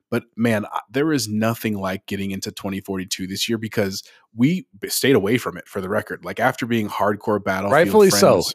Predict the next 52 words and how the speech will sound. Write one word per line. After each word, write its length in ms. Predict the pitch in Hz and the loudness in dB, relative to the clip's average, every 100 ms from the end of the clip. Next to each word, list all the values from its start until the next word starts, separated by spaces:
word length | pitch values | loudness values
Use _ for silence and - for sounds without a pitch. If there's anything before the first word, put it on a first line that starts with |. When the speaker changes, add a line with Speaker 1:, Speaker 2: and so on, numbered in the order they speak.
| - | 2
Speaker 2:
It 60 | |
was 220 | 139 165 - | 6 6 4
trash 360 | 147 101 - | 4 4 2
at 120 | 82 | -2
Speaker 1:
for 100 | 69 | 2
a 60 | 110 | 4
Speaker 2:
launch. 80 | 107 | 4
Speaker 1:
long 180 | 110 113 | 4 2
time, 260 | 123 123 | 2 4
Speaker 2:
Bad. 280 | 104 76 64 - - | 4 2 -4 -12 -2
Speaker 1:
we 120 | 117 | 2
stayed 220 | 113 127 | 4 4
away 200 | 113 120 | 4 2
from 180 | 165 104 | 2 -2
it 60 | 101 | -4
'cause 180 | 98 | -6
it 80 | 95 | -6
was, 280 | 92 - - | -4 -2 -2
got 180 | - 98 | -2 -4
such 400 | - - 117 - | 0 0 0 -2
bad 180 | 107 101 | -2 -2
reviews, 380 | 95 107 120 101 | -2 0 0 -2
and 140 | 98 | -6
we 80 | 98 | -6
picked 240 | - 107 | -4 -4
it 60 | 104 | -4
up 80 | 101 | -6
almost 360 | - 104 113 - | -6 -4 -4 -6
a 60 | 95 | -6
year 180 | 98 | -4
later. 420 | 98 95 107 92 90 - - - - | -4 -4 -4 -6 -8 -16 -20 -20 -10
And 180 | 127 143 | -6 -2
man, 160 | 170 | 0
it 120 | 156 139 | 0 -2
was 140 | 156 | -4
just 340 | - 170 - - - 104 | -4 -2 -4 -6 -20 -8
good 280 | 117 127 | -2 0
old-fashioned 760 | 131 123 117 - 113 113 101 95 | 0 -2 -2 -2 -2 -2 -6 -8
fun. 340 | 104 107 113 | -6 -4 -2
I 140 | - 113 | -2 -2
loved 400 | 104 104 120 117 | 0 0 -2 -2
being 240 | 127 123 | 0 0
the 60 | 110 | -2
medic 380 | 101 101 131 | -2 -2 -4
because 280 | - 117 120 | -4 -4 -4
I 140 | - 131 | -2 0
just 200 | 151 143 | -2 -2
don't 240 | 143 - | -6 -6
have 260 | 113 151 175 | -4 -4 -4
the 60 | |
Twitch 280 | 110 104 - | -8 -8 -8
reflexes, 580 | 98 - 101 - 101 | -8 -6 -8 -6 -10